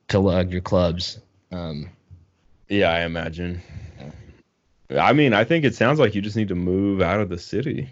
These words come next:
Speaker 2: and come
Speaker 1: I,
Speaker 2: out
Speaker 1: I
Speaker 2: here
Speaker 1: mean,
Speaker 2: to the
Speaker 1: what I'm
Speaker 2: East Bay.
Speaker 1: hoping, <laughs> what I, well, the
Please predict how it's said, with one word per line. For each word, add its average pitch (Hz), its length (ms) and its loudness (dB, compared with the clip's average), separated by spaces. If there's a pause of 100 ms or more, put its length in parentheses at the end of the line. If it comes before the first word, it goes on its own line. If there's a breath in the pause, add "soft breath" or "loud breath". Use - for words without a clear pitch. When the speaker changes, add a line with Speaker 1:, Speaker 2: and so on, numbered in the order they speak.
Speaker 2:
and 95 180 -8
come 104 140 0
Speaker 1:
I, 110 100 4
Speaker 2:
out 107 140 2
Speaker 1:
I 107 60 2
Speaker 2:
here 127 80 6
Speaker 1:
mean, 135 200 8
Speaker 2:
to 117 60 4
the 104 140 -6
Speaker 1:
what 143 100 4
I'm 139 80 4
Speaker 2:
East 117 120 -2
Bay. 165 500 4
Speaker 1:
hoping, 160 260 0
<laughs> - 60 -20
what 131 100 -6
I, - 20 0
well, 120 400 0
the 101 260 -6